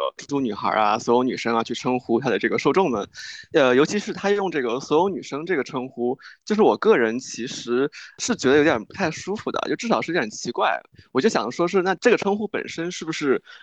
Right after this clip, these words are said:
加深了某一种刻板印象，就是把女生和这个消费主义绑在一起？但我自己想的其实不是很清楚啊，但总觉得是，呃，有点问题，而且感觉就是网络上对这一点的讨论似乎不是很多，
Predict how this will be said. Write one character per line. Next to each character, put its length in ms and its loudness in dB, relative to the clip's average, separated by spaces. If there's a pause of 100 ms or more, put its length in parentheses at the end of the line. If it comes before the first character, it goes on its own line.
(120)
加 260 2
深 200 -2
了 120 2
某 200 -2
一 40 -4
种 220 -8
刻 140 -2
板 140 -2
印 120 -10
象， 260 -6
就 100 -12
是 60 -10
把 140 2
女 180 -4
生 320 -4
和 160 -4
这 120 0
个 220 0 (280)
消 80 2
费 140 4
主 160 -10
义 120 -2
绑 160 -4
在 80 -6
一 100 -4
起？ 340 -12 (240)
但 100 2
我 80 4
自 100 -4
己 180 -2
想 180 -6
的 60 -2
其 140 -8
实 100 -4
不 160 -8
是 60 -4
很 160 -6
清 200 -6
楚 160 -6
啊， 60 -4 (420)
但 120 0
总 120 -4
觉 100 0
得 100 6
是， 420 0 (100)
呃， 120 2
有 60 4
点 140 6
问 140 -2
题， 180 -14 (400)
而 80 0
且 80 2
感 140 0
觉 80 0
就 80 -2
是 100 0
网 200 0
络 140 2
上 180 -4
对 120 4
这 120 -2
一 60 -2
点 140 -6
的 60 -6
讨 180 -12
论 200 -6
似 180 -6
乎 160 0
不 160 -6
是 100 -2
很 220 -6
多， 300 2